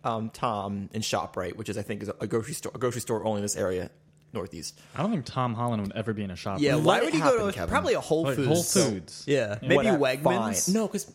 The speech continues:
Speaker 1: if it's a Whole Foods, then everyone's gonna flock to Tom.
Speaker 3: I mean, it's a
Speaker 1: ShopRite
Speaker 3: very, like, the people that like Tom go to Whole Foods.
Speaker 1: Right.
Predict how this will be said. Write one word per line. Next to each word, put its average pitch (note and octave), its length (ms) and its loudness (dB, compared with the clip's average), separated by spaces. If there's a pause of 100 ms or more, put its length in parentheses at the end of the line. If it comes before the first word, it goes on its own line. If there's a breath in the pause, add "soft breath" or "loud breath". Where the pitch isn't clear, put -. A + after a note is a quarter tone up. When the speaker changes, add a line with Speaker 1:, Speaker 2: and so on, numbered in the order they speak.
Speaker 1:
if F#3 100 -4
it's - 120 -2
a A3 60 2
Whole E3 240 0
Foods, B2+ 220 -4
then A#2+ 160 -2
everyone's A2+ 320 -2
gonna G#2 120 -4
flock - 340 -6
to - 80 -8
Tom. D2+ 240 -10 (1120 soft breath)
Speaker 3:
I C#3+ 60 4
mean, E3 140 2
it's F3 80 4
a G3 40 6
Speaker 1:
ShopRite F3 160 4
Speaker 3:
very, C#3+ 300 4
like, A#2 340 -2
the C3+ 80 2
people C#3 320 -2
that G2+ 180 -2
like A2+ 320 -2
Tom F2+ 300 -6
go E2+ 120 -6
to C2+ 60 -6
Whole F2+ 200 -6
Foods. - 480 -18
Speaker 1:
Right. A2+ 360 -2